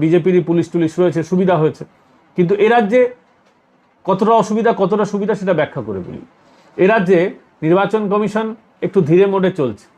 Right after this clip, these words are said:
কিন্তু নির্বাচন কমিশন যদি দেখে এত যথেচ্ছাচার হয়, তাহলে তার কাছে করণীয় কী থাকছে? তার কাছে করণীয় থাকছে, তারা এফআইআর করতে পারে, এফআইআর করার জন্য নির্দেশ দিতে পারে পুলিশকে। সেক্ষেত্রে পুলিশ যদি এফআইআর দেখা গেল করে রেখে দিয়েছে,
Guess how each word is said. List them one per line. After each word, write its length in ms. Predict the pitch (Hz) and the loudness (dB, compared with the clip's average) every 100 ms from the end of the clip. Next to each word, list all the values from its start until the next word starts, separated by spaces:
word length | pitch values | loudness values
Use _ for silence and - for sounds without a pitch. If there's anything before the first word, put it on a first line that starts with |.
| _ _ - | _ _ 0
কিন্তু 240 | 202 214 214 196 | 2 4 4 4
নির্বাচন 340 | 185 185 208 202 | 2 0 -2 -2
কমিশন 260 | 202 196 196 | -2 -2 0
যদি 120 | 202 185 | 0 2
দেখে 180 | 180 208 175 | 0 0 0
এত 100 | 196 180 | 0 -2
যথেচ্ছাচার 540 | 160 175 175 185 175 165 | -2 -4 -4 -2 0 0
হয়, 120 | 165 160 | -2 0
তাহলে 160 | 175 170 | 0 0
তার 120 | 170 165 | 0 0
কাছে 200 | 175 208 214 - _ - | -2 -2 -6 -10 _ -4
করণীয় 360 | 190 202 202 190 | 2 4 4 2
কী 80 | - 127 | 0 -8
থাকছে? 260 | 101 _ _ _ _ _ _ _ _ _ - | -12 _ _ _ _ _ _ _ _ _ -8
তার 120 | 175 185 | -2 2
কাছে 140 | 208 196 196 | 2 2 2
করণীয় 340 | 196 202 214 202 | 2 2 0 -2
থাকছে, 240 | 196 208 208 208 _ _ _ - | -2 0 0 -2 _ _ _ -4
তারা 200 | 180 196 190 175 | 0 0 0 0
এফআইআর 320 | 185 196 202 190 | 2 4 4 0
করতে 200 | 185 190 185 | -2 -2 -2
পারে, 140 | 180 202 _ - | -2 -6 _ -4
এফআইআর 300 | 170 196 196 190 | 0 2 2 2
করার 180 | 190 180 | 2 2
জন্য 120 | 190 185 | 0 0
নির্দেশ 220 | 170 180 185 | 0 2 2
দিতে 160 | 185 190 | 2 2
পারে 140 | 185 185 170 | 2 0 0
পুলিশকে। 340 | 180 160 - 160 _ _ _ | 0 -2 -8 -12 _ _ _
সেক্ষেত্রে 380 | 185 180 208 214 196 | -2 0 2 2 2
পুলিশ 180 | 196 196 185 | 2 4 2
যদি 140 | 185 185 | 2 2
এফআইআর 380 | 175 180 190 196 185 - _ _ _ _ _ 180 | 2 2 2 2 -2 -8 _ _ _ _ _ -4
দেখা 160 | 180 190 | 0 2
গেল 80 | 190 190 180 | 2 2 2
করে 180 | 185 196 190 - - 170 170 | 2 2 -2 -6 -6 -2 0
রেখে 200 | 185 196 | 2 2
দিয়েছে, 260 | 190 190 190 | 4 2 2